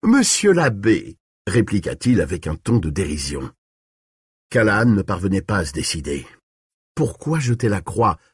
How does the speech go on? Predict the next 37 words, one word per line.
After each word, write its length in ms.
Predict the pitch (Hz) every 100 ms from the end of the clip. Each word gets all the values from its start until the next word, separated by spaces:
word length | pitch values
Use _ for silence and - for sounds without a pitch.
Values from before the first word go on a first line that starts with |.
| _ _
Pourquoi 300 | 123 - 151
ne 100 | 113
pas 220 | 104 131
le 100 | 101
chasser? 680 | 98 - 120 - 120 107 82 _ _ -
En 160 | 123
rester 300 | 120 143 143
là 100 | 135
pour 180 | 131 113
ce 140 | -
soir, 420 | 120 127 123 101 - -
et 140 | 120
demain? 480 | 110 127 139 156 117 - _ _ _ _ _ _ _ -
Mais 240 | 78 107
au 80 | 98
plus 240 | 98 131 120
profond 320 | 104 - 110
de 80 | 87
lui-même, 540 | 87 92 131 110 82 - _ -
une 140 | 120
voix 280 | 101 107 135
lui 180 | 113 98
disait 400 | 90 87 113 135
que 160 | - 90
ne 100 | 90
pas 180 | -
jouer 220 | 110 95 98
franc 260 | - 110
jeu 240 | 98 117 90
avec 240 | 78 80
le 80 | 85
vampire, 540 | 78 78 117 117 107 - _ _ _ -
c'était 280 | 117 110
s'exposer 600 | 101 123 - - 110 107 113
à 60 |
des 120 | 92
dangers 460 | 92 98 92 113